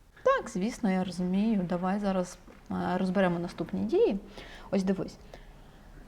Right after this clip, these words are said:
Скажи, будь ласка, чи ти можеш зробити собі табличку із, е, доходами і витратами? Чи вона, можливо, у тебе вже є? Наступний момент, дивись, ти вже відкладаєш кошти на подушку безпеки, і це дуже круто, бо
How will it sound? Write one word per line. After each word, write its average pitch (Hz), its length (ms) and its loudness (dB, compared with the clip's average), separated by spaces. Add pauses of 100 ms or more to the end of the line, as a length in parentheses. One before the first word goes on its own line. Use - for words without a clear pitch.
(380)
Скажи, 359 260 8
будь 339 160 10
ласка, 196 400 8
чи 302 460 8 (160)
ти 277 200 12
можеш 233 720 10
зробити 202 560 6
собі 180 340 2
табличку 196 1000 2
із, 214 440 0
е, 185 240 8
доходами 190 640 8
і 160 40 0
витратами? - 680 -4
Чи 190 160 -2
вона, 185 200 2
можливо, 175 420 -2
у 175 60 -4
тебе 170 240 -2
вже 175 200 -6
є? 151 240 -2
Наступний 226 720 4
момент, 175 520 4
дивись, 180 360 0
ти 226 260 4
вже 180 380 6
відкладаєш 170 680 2
кошти - 420 0
на 160 100 0
подушку 170 420 -4
безпеки, 302 580 2
і 190 60 2
це 285 400 4
дуже 185 400 2
круто, 170 680 -2
бо 185 680 4